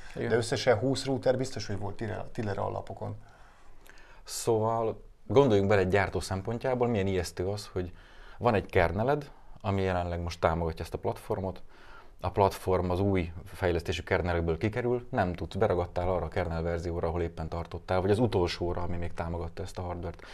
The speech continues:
Speaker 1: Mert ugyan-, ugyanis, ö, kénytelen vagy az operációs rendszeredbe támogatni a régi hardvereidet, de újakat is kellene kiadni, ugye nyomás van afelé, hogy, hogy, ö, nagyobb teljesítményűeket, korszerűbbeket, et cetera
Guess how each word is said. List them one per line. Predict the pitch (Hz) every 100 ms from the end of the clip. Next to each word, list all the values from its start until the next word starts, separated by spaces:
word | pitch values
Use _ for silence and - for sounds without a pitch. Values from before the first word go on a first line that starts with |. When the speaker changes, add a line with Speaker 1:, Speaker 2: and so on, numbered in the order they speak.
| -
Speaker 1:
Mert | - 120
ugyan-, | 127 123 -
ugyanis, | 120 113 - - - -
ö, | - 104
kénytelen | 143 143 110 95
vagy | 98 92
az | 95 95
operációs | 104 104 90 98 90
rendszeredbe | 98 92 92 87 95
támogatni | 92 90 87 85 78
a |
régi | 87 120
hardvereidet, | 139 131 131 120 110 - - - - - -
de | 104
újakat | 113 104 95 82 85 101
is | -
kellene | 87 82 87
kiadni, | 82 92 98
ugye | 98 92
nyomás | 92 82 85 -
van | 87
afelé, | 87 82 85
hogy, | 87 85 - - - - - - -
hogy, | - 82 82 80
ö, | 85 85 82
nagyobb | 92 98 92
teljesítményűeket, | 90 87 90 87 87 85 85 80
korszerűbbeket, | 85 82 - 85 82 82 82 85
et |
cetera | - 80 85